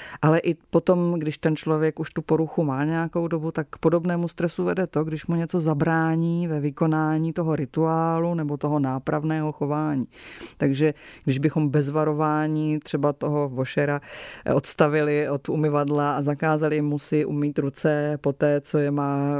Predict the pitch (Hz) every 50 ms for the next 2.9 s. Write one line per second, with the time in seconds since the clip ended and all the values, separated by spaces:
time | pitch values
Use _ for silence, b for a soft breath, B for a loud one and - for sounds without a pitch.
0 | 135 117 127 131 143 143 143 - 151 143 - 165 - - - - 151 147 147 147
1 | 143 147 147 147 147 - 147 139 135 - - 151 143 139 123 - - 123 123 131
2 | - - - - - 131 127 - _ _ - - - 143 143 135 135 135